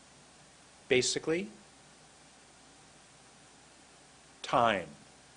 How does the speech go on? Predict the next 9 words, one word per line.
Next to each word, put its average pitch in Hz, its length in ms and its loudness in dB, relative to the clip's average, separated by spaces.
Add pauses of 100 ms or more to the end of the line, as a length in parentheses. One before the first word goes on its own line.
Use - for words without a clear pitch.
(800)
Has. 117 640 -2 (1200)
Face. - 580 0 (2500)
Lunch. 123 580 0 (1040)
Yes. - 600 2 (1120)
Why? 113 440 8 (1300)
This. - 600 0 (1500)
If - 120 -8
I 127 120 6
were 151 320 2